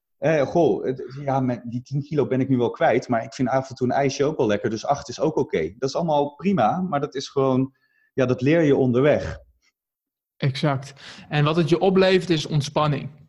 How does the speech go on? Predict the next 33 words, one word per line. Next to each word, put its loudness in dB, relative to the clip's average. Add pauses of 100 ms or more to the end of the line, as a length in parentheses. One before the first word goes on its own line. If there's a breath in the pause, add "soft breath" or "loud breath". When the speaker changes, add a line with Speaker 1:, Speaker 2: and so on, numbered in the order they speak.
(200)
Speaker 2:
Ontspanning 4
Speaker 1:
Juist. 4
Speaker 2:
in 4
die -2
zoektocht, 0
dat 2
je 2
dat, 0
ehm, -4
dat, -6
dat, -2
dat 2
je 2
het -8
nu 0
nog 0
niet 4
allemaal 4
hoeft 2
te -2
weten 4
en 2
dat 2
het 4
leuk 2
is 0
om -2
het -2
hele 2
proces -4
aan 0
te -10
gaan. -10